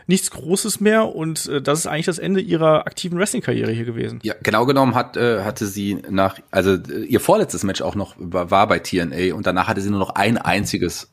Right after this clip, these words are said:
Speaker 2: ein einziges Match, ähm, im Ring. Wer hat während, während der T N A-Zeit ja auch in anderen, gerade bei, bei, bei Shimmer auch noch, äh, Auftritte gehabt. Wrestlicious vielleicht noch als, als wichtiges Kapitel noch zu erwähnen, aber das lief auch parallel zu ihrer T-N-A-Zeit.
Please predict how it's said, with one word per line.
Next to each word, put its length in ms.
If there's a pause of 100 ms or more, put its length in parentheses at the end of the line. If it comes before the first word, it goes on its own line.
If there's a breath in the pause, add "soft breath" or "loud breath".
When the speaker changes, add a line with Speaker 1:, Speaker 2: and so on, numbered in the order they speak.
Speaker 2:
ein 220
einziges 460
Match, 300
ähm, 260 (260)
im 160
Ring. 380 (440 loud breath)
Wer 200
hat 100
während, 460
während 200
der 80
T 120
N 80
A-Zeit 360
ja 100
auch 100
in 60
anderen, 380
gerade 240
bei, 220
bei, 320 (260 loud breath)
bei 60
Shimmer 320
auch 140
noch, 160
äh, 240
Auftritte 440
gehabt. 280
Wrestlicious 640
vielleicht 260
noch 140
als, 180
als 180
wichtiges 720
Kapitel 400
noch 140
zu 100
erwähnen, 300
aber 80
das 160
lief 160
auch 200
parallel 500
zu 140
ihrer 220
T-N-A-Zeit. 640